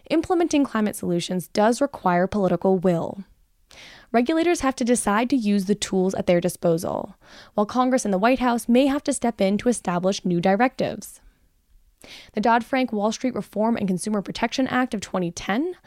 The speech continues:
a massive piece of financial reform legislation passed in response to the financial crisis of two thousand eight,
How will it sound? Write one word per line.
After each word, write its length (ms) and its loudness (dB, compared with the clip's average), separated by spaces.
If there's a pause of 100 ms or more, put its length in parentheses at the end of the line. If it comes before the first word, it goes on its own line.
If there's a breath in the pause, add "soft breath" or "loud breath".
(260 loud breath)
a 80 0
massive 520 0
piece 220 -6
of 100 -2
financial 400 0
reform 360 2
legislation 720 0
passed 300 -2
in 100 -2
response 440 -4
to 80 -8
the 80 -6
financial 400 -2
crisis 420 -2
of 80 -6
two 100 -6
thousand 400 -2
eight, 300 -2